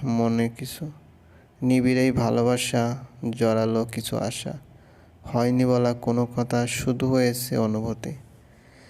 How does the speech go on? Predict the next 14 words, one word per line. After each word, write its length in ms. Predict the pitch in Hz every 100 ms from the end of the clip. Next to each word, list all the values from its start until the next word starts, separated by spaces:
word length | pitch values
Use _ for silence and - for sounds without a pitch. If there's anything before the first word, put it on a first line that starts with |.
| - - - - _ _ 113
গানটা 280 | 120 127 139
শেষ 300 | 131 123 120
করে 320 | - 135 160
স্পর্শ 400 | 135 - 120 -
ভ্যান 320 | 113 113 110
থেকে 240 | 113 113 113
নেমে 340 | 113 117 127
দাঁড়ালো। 480 | 135 110 104 98 117 123
হঠাৎ 380 | 127 127 120 127
রিম 220 | 117 123
হালকা 420 | 117 127 120 -
নড়ে 260 | 120 117 117
চড়ে 240 | - 143
একটু 260 | 131 - 120